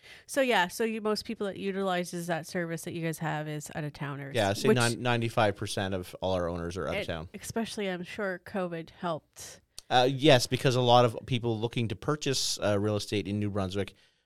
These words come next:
Speaker 2: you're not allowed in the province.
Speaker 1: Yeah, the
Speaker 2: And if you do
Speaker 1: bubble.
Speaker 2: come, there's, like, two weeks,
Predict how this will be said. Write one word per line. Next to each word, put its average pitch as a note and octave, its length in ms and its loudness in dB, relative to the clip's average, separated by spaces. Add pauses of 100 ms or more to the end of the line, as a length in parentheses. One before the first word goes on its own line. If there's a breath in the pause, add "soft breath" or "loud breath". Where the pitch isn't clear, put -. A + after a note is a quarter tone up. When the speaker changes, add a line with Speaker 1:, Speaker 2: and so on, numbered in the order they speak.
(120)
Speaker 2:
you're A2 80 -2
not A#2+ 140 6
allowed A#2 180 6
in G#2 80 0
the F#2 60 -4
province. - 600 -2
Speaker 1:
Yeah, F3 240 -8
the F3 160 -10
Speaker 2:
And G#2+ 160 -2
if G#2+ 140 -2
you - 60 -4
do B2 100 0
Speaker 1:
bubble. A2+ 120 -2
Speaker 2:
come, A#2+ 220 2
there's, A2 220 0
like, G2 160 0
two A#2+ 220 0
weeks, G2 520 -4